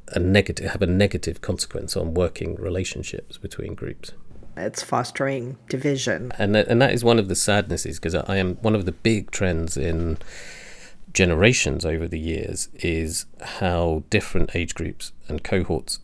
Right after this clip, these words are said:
Speaker 1: are living much more separately now than in the past. And this is a, a real, real trend in the U S and the U K, where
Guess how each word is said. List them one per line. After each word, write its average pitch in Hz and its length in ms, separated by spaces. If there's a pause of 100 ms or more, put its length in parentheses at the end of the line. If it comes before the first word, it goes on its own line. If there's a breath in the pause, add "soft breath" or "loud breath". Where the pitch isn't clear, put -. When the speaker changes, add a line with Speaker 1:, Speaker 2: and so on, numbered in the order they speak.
Speaker 1:
are 92 140
living 87 500
much 92 320
more 87 120
separately - 500
now 101 260
than 90 180
in 82 140
the 82 60
past. - 560
And 87 180
this 95 240
is - 100
a, 78 140
a 90 80
real, 110 380
real 98 200
trend 85 400
in 82 180
the 80 80
U 87 180
S - 260
and 90 220
the - 100
U 82 220
K, - 340
where 87 340